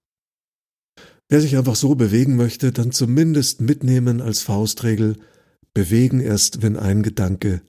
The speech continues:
an einer Stelle beendet ist. Auf keinen Fall mitten im Gedankengang und noch weniger mitten im Satz bewegen, sonst verschmieren wir die Botschaft.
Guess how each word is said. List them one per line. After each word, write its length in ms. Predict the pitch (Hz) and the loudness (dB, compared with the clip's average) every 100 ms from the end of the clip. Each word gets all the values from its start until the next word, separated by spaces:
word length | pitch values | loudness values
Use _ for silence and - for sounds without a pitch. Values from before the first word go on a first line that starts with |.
| _ | _
an 160 | 101 | -6
einer 320 | - 98 101 95 | -4 -2 0 0
Stelle 460 | - 87 85 80 - _ | -2 -4 -4 -6 -12 _
beendet 540 | 95 - 104 92 82 | -6 -4 -4 -4 -6
ist. 320 | - - - - _ _ _ _ - | -8 -6 -8 -12 _ _ _ _ -8
Auf 180 | 117 | -8
keinen 360 | - 113 127 135 | -2 2 4 2
Fall 340 | - 113 110 - | 2 2 2 -2
mitten 380 | 107 107 127 131 | -4 -2 0 0
im 120 | 113 | 0
Gedankengang 880 | 107 - 101 - 131 113 107 113 113 - - - _ | 0 0 -2 0 0 2 2 0 -2 -10 -20 -20 _
und 180 | 123 131 | -2 2
noch 220 | 123 104 | 2 2
weniger 420 | 117 110 110 107 - _ - | 2 2 2 0 -4 _ -6
mitten 320 | 98 104 110 | -4 -2 0
im 140 | 95 | -2
Satz 280 | 85 82 - | -2 -4 -4
bewegen, 400 | - 90 95 92 - - - - | -4 -2 0 -2 -8 -18 -18 -4
sonst 460 | 98 110 135 131 | 0 2 2 -2
verschmieren 760 | - 104 - - 101 120 110 98 | -2 -2 -2 -2 2 2 2 0
wir 80 | 101 | -2
die 100 | 98 | -4
Botschaft. 600 | - - 98 - - | -6 -12 -14 -16 -20